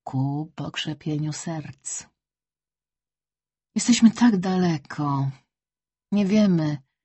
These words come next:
co słychać na świecie, nie dochodzą do nas żadne wiadomości polityczne. Mamusia gotuje prażuchę, mąka zarzucona na wodę, do tego smalec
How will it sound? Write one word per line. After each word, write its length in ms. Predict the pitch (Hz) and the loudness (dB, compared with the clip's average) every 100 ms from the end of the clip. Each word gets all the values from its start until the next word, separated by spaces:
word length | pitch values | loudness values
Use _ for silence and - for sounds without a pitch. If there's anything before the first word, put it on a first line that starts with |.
| _ _ _ | _ _ _
co 160 | - 139 | -8 -6
słychać 440 | 156 135 151 - | -6 -6 -6 -4
na 120 | 143 | -6
świecie, 600 | 135 - 147 151 - 160 | -6 -4 -6 -4 -4 -2
nie 180 | 160 165 | 0 0
dochodzą 580 | 165 143 175 151 151 147 | 0 -4 -4 -2 -2 -4
do 140 | 160 | -4
nas 340 | 156 147 - 165 | -4 -4 -6 -6
żadne 520 | 147 156 151 139 139 | -4 -2 -4 -4 -6
wiadomości 640 | 156 151 - 147 - - | -8 -10 -10 -10 -10 -14
polityczne. 840 | 175 180 143 160 120 - 160 - - _ _ _ _ _ _ _ _ _ _ _ _ _ _ - | -14 -10 -10 -10 -10 -8 -8 -14 -18 _ _ _ _ _ _ _ _ _ _ _ _ _ _ 6
Mamusia 400 | 240 269 262 240 | 8 8 6 4
gotuje 440 | 185 185 208 202 185 | 4 -2 0 0 0
prażuchę, 920 | - 175 165 170 160 139 - 127 135 - _ _ _ _ _ _ - | 0 0 0 -2 -4 -4 -4 -4 -4 -8 _ _ _ _ _ _ -2
mąka 420 | 170 170 160 160 | 2 4 2 -2
zarzucona 600 | 151 151 147 - 160 151 | -4 -4 -4 -4 -2 -2
na 180 | 147 143 | -2 -2
wodę, 520 | 139 147 139 143 - - _ _ _ _ _ _ - | -2 -4 -4 -8 -12 -14 _ _ _ _ _ _ -12
do 120 | 139 | -8
tego 240 | 139 135 139 | -8 -8 -8
smalec 960 | - 156 147 147 147 131 131 - - | -6 -4 -4 -4 -6 -8 -12 -14 -16